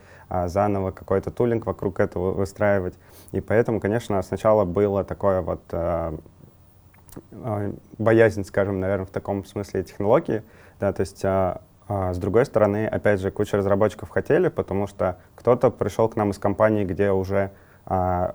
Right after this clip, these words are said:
давно писали на карутинах, кто-то там хочет по-, их поизучать, чтобы быть актуальным на рынке, да, кто-то,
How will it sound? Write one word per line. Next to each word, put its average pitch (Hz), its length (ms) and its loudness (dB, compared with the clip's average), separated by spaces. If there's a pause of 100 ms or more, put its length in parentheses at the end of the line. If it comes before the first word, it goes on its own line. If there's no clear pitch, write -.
давно 104 300 2
писали 92 280 -2
на 90 80 -4
карутинах, 82 640 -10
кто-то 113 640 2 (300)
там 92 260 -2
хочет - 600 -2
по-, 101 120 -2
их 104 200 -2
поизучать, 101 480 0
чтобы 95 260 0
быть 101 300 -2
актуальным 98 500 2
на 95 120 2
рынке, 87 360 -6
да, 95 240 -2
кто-то, 110 520 2